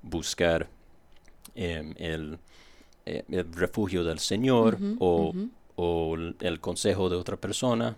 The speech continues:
Speaker 2: Ujú.
Speaker 1: Am, pero, pero tiene un, un propósito, no simplemente hablar
Speaker 2: Y
Speaker 1: mal.
Speaker 2: nos engañamos porque creemos que tiene propósito murmurar.
Speaker 1: Ujú.
Speaker 2: Creemos que con un, con un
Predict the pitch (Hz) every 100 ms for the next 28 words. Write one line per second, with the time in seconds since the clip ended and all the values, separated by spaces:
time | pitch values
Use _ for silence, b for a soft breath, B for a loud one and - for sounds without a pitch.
0 | - - 190 196 285 - _ _ - 92
1 | 87 80 78 78 82 - - 90 82 78
2 | - - - 90 85 - 104 107 95 -
3 | 95 87 87 - 90 87 85 - 87 -
4 | - 82 90 - 87 92 82 82 82 80
5 | - - b b b b - - 254 240
6 | 233 233 208 247 349 254 - 185 - 190
7 | - 214 196 220 440 349 - 170 175 170
8 | - 170 160 160 - - - _ - -
9 | 175 160 151 156 - - - - - -
10 | 214 202 208 311 381 320 - 233 202 190
11 | 180 190 208 226 247 254 - 208 196 202
12 | 226 247 254 262 247 214 185 175